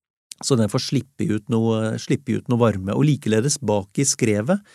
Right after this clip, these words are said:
sånn at du s-, får ut noe, noe varme der de store, store låra er. Ehm,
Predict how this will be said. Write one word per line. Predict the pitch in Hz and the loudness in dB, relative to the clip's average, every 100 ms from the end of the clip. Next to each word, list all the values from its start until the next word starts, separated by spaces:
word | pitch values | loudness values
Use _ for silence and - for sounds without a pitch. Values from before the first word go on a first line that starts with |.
| - _ | -20 _
sånn | - 117 | -4 -2
at | 110 | 0
du | 123 127 | 0 0
s-, | 135 - 127 - 139 127 | -2 -6 -6 -2 -2 0
får | 151 104 110 | 2 2 2
ut | 131 | 0
noe, | 143 127 98 107 123 123 | 0 0 2 2 2 0
noe | 120 104 104 110 110 113 113 | 0 0 0 0 0 -2 0
varme | 123 113 92 104 | 2 2 0 0
der | 110 107 | 0 0
de | 113 | 0
store, | - 98 107 113 117 120 - 120 | 0 0 0 -2 -2 -6 -10 -6
store | - 107 113 | 0 2 4
låra | 107 98 98 90 113 | 4 2 0 0 -2
er. | 101 _ _ _ _ _ _ _ _ _ _ - | -2 _ _ _ _ _ _ _ _ _ _ 2
Ehm, | 123 127 127 127 123 123 120 117 117 110 | 6 6 4 2 2 2 2 2 0 -2